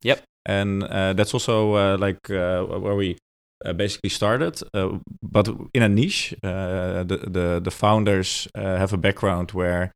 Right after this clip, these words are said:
Speaker 2: uh, when they, when they founded the company that, um, uh, if you look at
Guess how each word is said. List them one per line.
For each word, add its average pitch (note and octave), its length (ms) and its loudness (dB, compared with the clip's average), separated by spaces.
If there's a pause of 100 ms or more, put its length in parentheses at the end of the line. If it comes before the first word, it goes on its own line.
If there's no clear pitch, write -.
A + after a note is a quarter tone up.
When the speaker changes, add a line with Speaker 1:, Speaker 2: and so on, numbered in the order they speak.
(440)
Speaker 2:
uh, F#2+ 200 -4
when G2 180 0
they, F2+ 180 0
when F#2+ 220 0
they F#2 60 2
founded A2 280 4
the A2 60 -6
company F#2+ 600 2
that, F2+ 420 -2 (120)
um, F2 520 -2 (600)
uh, F2 260 -4
if - 120 -4
you G#2 60 0
look G2+ 180 0
at F2+ 140 0